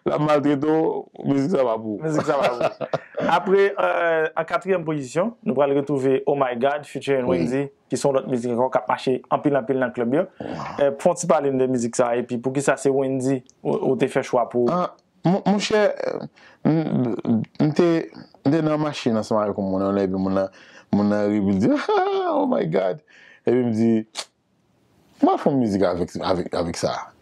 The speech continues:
Speaker 1: Epi, epi otomatikman, m sèlman dekri yon fanm, konprann, yon fanm ke mwen, paske defwa, lò,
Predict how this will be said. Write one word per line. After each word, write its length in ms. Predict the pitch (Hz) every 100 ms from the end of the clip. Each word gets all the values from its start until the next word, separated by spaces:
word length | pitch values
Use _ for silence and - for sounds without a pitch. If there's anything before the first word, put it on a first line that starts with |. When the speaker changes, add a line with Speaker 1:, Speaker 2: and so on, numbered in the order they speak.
| 127
Speaker 1:
Epi, 300 | 123 143 139 - - - -
epi 220 | 117 127
otomatikman, 840 | 127 139 131 123 - - 131 143 151 - - - _
m 160 | 113 120
sèlman 400 | 110 139 131 120 110
dekri 320 | 131 - 135
yon 100 | 127 123
fanm, 320 | 127 143 214 - _ _ _ _ _
konprann, 400 | 117 107 127 143 131
yon 140 | 110
fanm 160 | 120 113 107
ke 80 |
mwen, 320 | 113 120 123 127 - -
paske 220 | 196 220
defwa, 380 | 208 202 226 214 - _ _ -
lò, 240 | 131 151